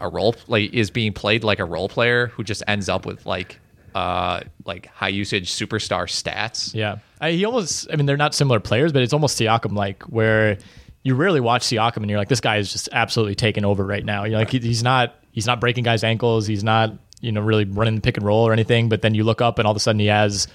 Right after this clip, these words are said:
Speaker 2: twenty-six points, a few threes, eight rebounds, five assists, two blocks. Like, I, I think those are the kind of lines we're gonna keep, we're gonna end up seeing from Zion, whether it's this year or, or down the road.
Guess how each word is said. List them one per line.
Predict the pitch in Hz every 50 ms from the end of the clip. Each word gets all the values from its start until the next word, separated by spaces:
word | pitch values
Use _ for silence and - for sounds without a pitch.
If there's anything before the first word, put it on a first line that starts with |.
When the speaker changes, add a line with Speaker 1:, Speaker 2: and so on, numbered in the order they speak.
| - - _ _ - _ _ _ _ -
Speaker 2:
twenty-six | - - 131 120 107 123 -
points, | - - 117 113 113 110 107 - - -
a | - 107
few | - 127 120 107
threes, | - 117 113 113 113 113 113 110 101 101 - - - _ -
eight | 120 117 107
rebounds, | 113 110 113 110 107 107 107 107 107 107 98 -
five | - 110 110 107
assists, | 104 - - 113 110 104 - -
two | - - - 117
blocks. | 107 107 107 110 110 104 - -
Like, | 110 104
I, | 107 110 110 113
I |
think | 113 - 139 117
those | 127 127 117
are | 120
the | 101 110
kind | - 117 107
of | 98
lines | 104 107 107 104 101 101 95 - -
we're | - 113 104
gonna | 107 104 98
keep, | 98 - - 113 -
we're | 117 117
gonna | 110 107
end | 104 110 107
up | 107 98
seeing | - - 110 104 104
from | 98 107 104
Zion, | 95 104 104 107 104 101 104 104 104 104 101 - - - - - - - _ -
whether | - 143 135
it's | 123 113
this | - 135 120 -
year | 127 123 117 117 110
or, | 101 101 101
or | - 107
down | 101 110 107 101
the | 104 107
road. | 107 107 101 104 104 104